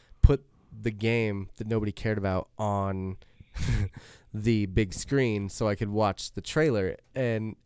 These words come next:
and he actually made people move for, for me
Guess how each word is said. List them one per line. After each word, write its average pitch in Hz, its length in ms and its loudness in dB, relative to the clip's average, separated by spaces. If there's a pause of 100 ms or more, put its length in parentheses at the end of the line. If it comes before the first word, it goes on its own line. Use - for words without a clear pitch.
and 123 180 -2
he 131 140 0
actually 139 340 0
made 123 340 0
people 135 260 2
move 160 580 2 (140)
for, 95 440 -2
for 101 200 -10
me 104 340 -6